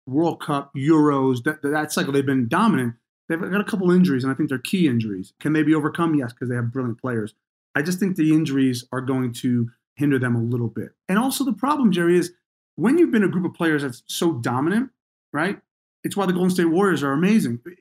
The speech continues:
is it's hard to repeat. It's hard to keep doing it because you know,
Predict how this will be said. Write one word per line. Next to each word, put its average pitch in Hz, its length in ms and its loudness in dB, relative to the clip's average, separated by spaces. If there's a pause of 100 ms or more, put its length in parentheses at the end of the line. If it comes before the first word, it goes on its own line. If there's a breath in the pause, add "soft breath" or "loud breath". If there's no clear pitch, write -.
(100)
is 202 280 -2 (300)
it's 190 120 -4
hard 220 380 -2
to 196 80 -6
repeat. 185 480 -6
It's 160 140 -10
hard 196 320 -8
to 220 80 -2
keep - 340 -6
doing 196 240 2
it 180 120 2
because 175 280 -2
you 180 60 4
know, 202 260 4